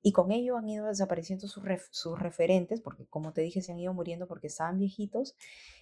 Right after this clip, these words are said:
y con eso también han ido, este, un poco, se ha ido perdiendo en la historia, ¿sabes?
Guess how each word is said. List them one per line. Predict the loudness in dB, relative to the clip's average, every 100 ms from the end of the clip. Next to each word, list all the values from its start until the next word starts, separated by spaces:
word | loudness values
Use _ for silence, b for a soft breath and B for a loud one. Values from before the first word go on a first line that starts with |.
| B _
y | 2
con | 4 2
eso | 2 0
también | 0 2 2 0
han | -4
ido, | -4 0 -2 2
este, | 0 0 -6 -6
un | -6
poco, | -2 -2 0 0 4 2 2 -8 _ _ _
se | 4 6
ha |
ido | 8 6
perdiendo | 6 2 2 0 0
en | 2
la | 2
historia, | 0 0 2 4 4 0
¿sabes? | -2 0 2 0 -6